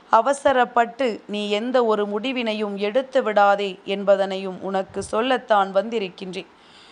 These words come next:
என் குழந்தையே, உனக்கு நினைவிருக்கிறதா? முன்பு ஒரு முறை உன் தாயானவள் உன்னிடத்தில் ஒரு விஷயத்தை பகிர்ந்து கொண்டிருந்தேன்.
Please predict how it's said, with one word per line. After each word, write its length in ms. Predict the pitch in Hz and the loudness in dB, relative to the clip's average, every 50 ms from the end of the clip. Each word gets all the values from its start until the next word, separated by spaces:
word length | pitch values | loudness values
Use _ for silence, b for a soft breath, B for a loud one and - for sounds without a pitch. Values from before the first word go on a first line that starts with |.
| B B B | B B B
என் 240 | - 226 226 226 220 | -2 0 0 0 -4
குழந்தையே, 640 | - 254 262 247 240 226 220 214 208 214 196 196 - _ _ _ _ _ _ _ | -4 -2 0 0 0 0 -2 -2 -2 -4 -6 -6 -10 _ _ _ _ _ _ _
உனக்கு 440 | 226 247 247 254 247 254 - 254 233 | -2 0 0 0 0 0 -4 -4 -4
நினைவிருக்கிறதா? 1000 | 233 240 277 302 311 285 269 247 240 233 240 - 233 226 220 214 214 220 208 196 - - b b b b b b b _ | -2 0 0 0 2 0 0 0 -2 -4 -4 -4 -2 2 2 4 6 6 4 4 0 -10 b b b b b b b _
முன்பு 500 | - 233 254 277 294 311 311 302 277 262 | -6 -2 -2 0 0 0 2 2 2 4
ஒரு 300 | 247 233 247 277 302 294 | 4 4 4 4 2 -2
முறை 360 | 262 254 247 247 240 208 185 - - _ | 0 -2 0 0 -2 -2 -4 -10 -16 _
உன் 200 | 202 208 214 196 | -8 -8 -6 0
தாயானவள் 760 | - 220 208 208 220 233 240 226 214 208 214 214 208 214 202 | 2 4 4 4 4 4 4 4 4 4 2 0 0 -2 -4
உன்னிடத்தில் 720 | 202 208 214 214 214 214 226 254 247 - - 247 233 220 | -4 -4 -6 -6 -4 -2 -2 -2 -4 -4 -6 -6 -4 -2
ஒரு 220 | 208 208 208 214 | -2 -2 -2 -2
விஷயத்தை 600 | 202 202 - - 262 262 233 208 - - 220 202 202 | -4 -2 -2 0 0 0 0 -2 -2 -4 -4 -4 0
பகிர்ந்து 500 | - 208 196 185 247 254 254 240 220 190 | 0 0 0 0 -4 -8 -4 -6 -4 -4
கொண்டிருந்தேன். 680 | - 196 190 190 185 185 185 196 214 214 208 190 | -4 -6 -4 -4 -6 -4 -4 -4 -4 -6 -8 -8